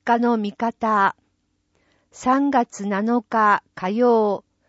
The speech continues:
十四時から十六時。メルカ月町。対象、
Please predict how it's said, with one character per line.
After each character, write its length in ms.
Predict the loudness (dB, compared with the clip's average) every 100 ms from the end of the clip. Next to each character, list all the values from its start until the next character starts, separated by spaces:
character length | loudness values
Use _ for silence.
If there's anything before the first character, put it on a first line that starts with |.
| _ _ _ -6
十 260 | 2 2
四 220 | 4 2
時 180 | 2 -6
か 220 | -4 -2
ら 280 | 2 2 2 -2
十 320 | -6 -2 0 0
六 320 | -2 -2 -4
時。 420 | -4 -8 -8 -8 _ _ _ _ _ _ _ _
メ 140 | -2 0
ル 160 | 0
カ 260 | 0 0 0
月 360 | -4 -12 -4 0
町。 640 | 0 -2 -8 -10 -10 -12 _ _ _ _ _ _ _ -6
対 260 | -2 -2
象、 540 | -2 -2 2 2 0